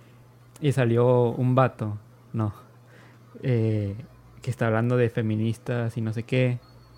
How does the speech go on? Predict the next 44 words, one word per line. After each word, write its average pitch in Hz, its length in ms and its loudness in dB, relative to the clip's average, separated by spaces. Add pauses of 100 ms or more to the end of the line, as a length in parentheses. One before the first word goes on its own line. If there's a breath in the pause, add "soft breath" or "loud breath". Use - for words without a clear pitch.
(140)
y 127 100 0
le 113 80 2
habla 113 260 2
una 120 380 -2
que, 110 460 -6 (960 soft breath)
y 131 80 -2
están, 135 280 -2
empiezan 156 300 2
a 190 40 6
hablar 160 260 8
de 175 80 8
los 165 120 6
sistemas, 139 560 0 (540)
por, 131 220 -2
por 127 140 -4
ejemplo, 123 260 0
el 120 460 2 (520 soft breath)
socialista 131 800 0
y 131 60 2
no 123 100 -2
sé 135 120 -2
qué, 135 300 0 (720 soft breath)
y 123 120 -2
empiezan, 123 280 0
no, 156 140 4
es 143 80 0
que - 140 -6
los, 139 160 2
los 131 200 2
blancos 123 340 0
son 139 100 -2
los 135 100 -2
que - 80 -6
empezaron 123 420 -4
todo 123 220 -2
eso 127 380 -2
y 120 60 -4
que 117 200 -6
tienen 123 260 -2
que - 80 -8
ser 127 140 -6
como 135 220 0
los 123 160 0
europeos, 123 840 -2